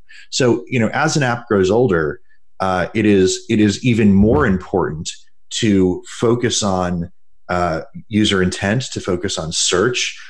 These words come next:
to focus on finding where your audience is that converts very well. Because people that might just see you on a feature,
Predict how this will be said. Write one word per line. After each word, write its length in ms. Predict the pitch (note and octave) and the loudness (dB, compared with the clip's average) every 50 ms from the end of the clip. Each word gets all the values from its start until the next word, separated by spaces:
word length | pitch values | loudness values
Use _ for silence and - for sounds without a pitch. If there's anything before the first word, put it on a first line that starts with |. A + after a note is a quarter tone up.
| - - - | -20 -18 -10
to 80 | - | -4
focus 260 | G#2 G#2 G#2 A2+ A2 - | -2 -2 0 0 0 0
on 160 | G#2+ F#2+ F#2+ | 0 -2 -2
finding 720 | - - - A2 G#2+ A2+ A#2 A#2 A2 G#2+ G#2 G2 F#2+ F#2 - | -4 -4 -2 0 0 2 2 2 2 2 2 0 -2 -4 -4
where 360 | - G2 F#2+ A2 A2 A2 A2 A2+ | -4 0 2 4 4 4 4 4
your 280 | G#2+ G2 F#2+ F#2+ - | 4 4 2 2 2
audience 480 | F#2 G2+ A2 A#2 G#2+ F#2+ F#2 - - F2+ | 0 0 2 2 2 0 0 -2 -4 -4
is 160 | F2+ F2 F2 | -4 -4 -4
that 100 | E2 D#2+ | -6 -10
converts 440 | - G2+ F#2 E2 G2 G#2 G2 - - | -8 -6 -4 0 0 0 0 -2 -2
very 240 | F#2+ F#2+ F2+ F2+ F2 | 0 0 2 2 2
well. 440 | F2+ A2 A2+ G#2+ F2 D#2 - - - - - - - - - - - | 2 2 2 2 0 0 -2 -6 -12 -18 -18 -18 -18 -18 -20 -20 -12
Because 220 | - - A2 G#2+ | -4 -4 -4 -2
people 320 | - - C#3+ C3 C3+ C#3 B2+ | -2 0 -2 0 2 2 0
that 140 | - E3+ | 2 2
might 160 | G#2+ G#2+ G#2+ G2 | 2 0 0 0
just 320 | - G#2 G2 - - - - - | 0 -2 -2 -2 -6 -6 -6 -2
see 140 | - B2 C3 | 0 2 2
you 200 | C#3 B2+ G#2+ G2 F#2+ | 4 4 4 4 2
on 80 | F2+ | 2
a 60 | E2+ | 0
feature, 520 | - - - - - - F2+ E2 E2 - | 0 -2 -2 0 0 0 0 0 -2 -4